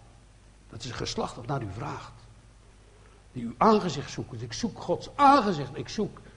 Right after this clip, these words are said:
dat hij me kent. Dat ik niet zomaar bid en oh ja,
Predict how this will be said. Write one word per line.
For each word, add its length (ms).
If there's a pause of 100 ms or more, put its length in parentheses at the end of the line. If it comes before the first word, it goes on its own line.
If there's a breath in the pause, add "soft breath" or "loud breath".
(120)
dat 160
hij 160
me 120 (140)
kent. 360
Dat 160
ik 140
niet 160
zomaar 320 (140)
bid 380
en 200
oh 140
ja, 240